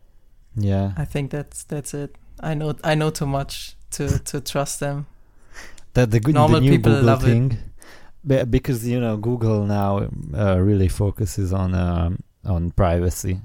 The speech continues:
Speaker 1: They, they actually really went on it. So it's like the, this Google I O conference this year. It was like everything was basically about pri-, not everything, but most of the things were like about privacy.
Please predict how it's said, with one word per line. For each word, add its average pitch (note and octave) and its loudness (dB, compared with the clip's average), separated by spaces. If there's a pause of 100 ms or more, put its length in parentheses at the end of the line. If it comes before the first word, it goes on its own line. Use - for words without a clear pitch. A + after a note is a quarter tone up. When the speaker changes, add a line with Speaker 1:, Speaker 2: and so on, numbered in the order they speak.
Speaker 1:
They, C3 2
they C3+ 2
actually A#2+ 0
really F#2+ 2
went F#2+ 0
on F#2+ 2
it. F#2+ 0
So - -2
it's G2 -2
like G2 0
the, G2+ 2 (400)
this G2 0
Google A2 4
I G2+ 4
O G#2 4
conference G#2+ 0 (100)
this G#2+ 0
year. G#2 2 (420)
It A2 4
was G2+ 6
like F#2+ 0 (200)
everything G2+ 2
was F#2 2
basically F#2 0
about F2+ -2
pri-, G#1+ -2 (100)
not G2+ -2
everything, F2 0
but F#2 0
most A#2 2
of G2+ 0
the F#2+ -2
things G2 0
were F#2+ 2
like F#2 0 (240)
about F#2 0
privacy. F#2+ 0